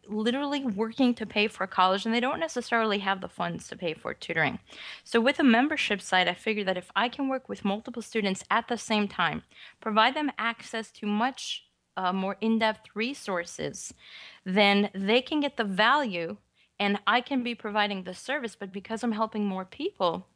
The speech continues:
I don't have to charge as much per person. So it's kind of a trade-off where I get to help more people and they get the same help for a lesser price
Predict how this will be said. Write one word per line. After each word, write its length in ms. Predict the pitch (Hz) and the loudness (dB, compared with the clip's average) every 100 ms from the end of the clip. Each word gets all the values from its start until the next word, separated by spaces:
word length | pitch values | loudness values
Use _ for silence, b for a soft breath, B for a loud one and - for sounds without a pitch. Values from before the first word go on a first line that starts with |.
| - | -2
I 100 | 214 | 2
don't 140 | 254 | 2
have 240 | 247 226 - | 0 -4 -6
to 60 | |
charge 320 | 208 - 196 - | -4 0 0 0
as 240 | 190 196 202 | 0 2 0
much 240 | 185 - | -4 -6
per 180 | - 180 | -4 -2
person. 440 | 196 208 202 175 | 2 2 0 -8
So 280 | - 208 208 B B B B 220 | 0 0 0 B B B B -4
it's 140 | 220 | -2
kind 240 | - 285 | 2 2
of 40 | 277 | 2
a 80 | 220 | -4
trade-off 460 | - 254 269 220 | -2 0 0 -2
where 100 | 202 190 | -2 -2
I 100 | 226 | 0
get 160 | 262 247 | -2 -4
to 100 | 220 | -2
help 180 | 220 | 0
more 200 | 220 202 | 0 -2
people 380 | 190 277 302 226 - | -2 -8 -6 -4 0
and 160 | 202 | 2
they 100 | 240 | 2
get 200 | 254 254 | 0 -4
the 120 | 202 | -6
same 380 | 180 - 208 196 | -4 0 2 2
help 340 | 190 254 262 - | 2 2 2 0
for 360 | 208 202 196 - | 4 4 4 2
a 80 | |
lesser 340 | 190 196 - 190 | 2 0 -4 -8
price 500 | - 220 214 202 | 0 2 2 -2